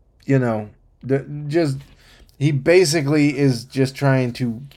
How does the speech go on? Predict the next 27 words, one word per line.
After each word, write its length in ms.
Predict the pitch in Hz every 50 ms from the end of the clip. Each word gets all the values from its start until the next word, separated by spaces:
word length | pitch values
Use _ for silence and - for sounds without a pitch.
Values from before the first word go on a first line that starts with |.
| _ - -
rack 400 | - 131 123 127 131 131 135 131
up 100 | 131 135
stage 360 | - - 120 120 117 110 -
points 280 | - 120 113 107 104 -
at 80 | 101
this 140 | - 110 107
point 240 | - - 113 95 69
and 120 | 95 101
finish 300 | - - 110 104 104 -
strongly, 640 | - - - 107 104 107 104 98 95 95 92 98 - _ - _ _ - - _ _ _ _ -
um, 400 | 95 95 98 98 92 92 - - -
to 200 | - 117 110 104
negate 640 | 104 104 104 98 - - - 113 110 110 113 120 - _ _ -
any 240 | 107 113 117 113 104
possible 720 | - - - 113 107 104 107 - - 98 92 101 98 95
ramifications 920 | 101 98 101 98 95 90 - - - - 107 101 95 - 90 87 92 -
from 500 | - - - 98 95 98 92 90 87 78 - _
the 80 | - -
penalty, 440 | - - 127 120 120 113 - 113 107
which 200 | 101 101 - -
is 100 | 110 120
almost 360 | 160 185 185 180 147 135 -
assuredly 580 | 120 - - 139 127 117 113 104 110 110 104 92
going 340 | 107 104 101 98 95 92
to 120 | - 98 92
stick. 420 | - - - 87 78 - - _ _ _ _ _ _ - - - - _ _ _ _ _ _ _ - 262
Um, 500 | - 104 104 107 104 98 98 95 - -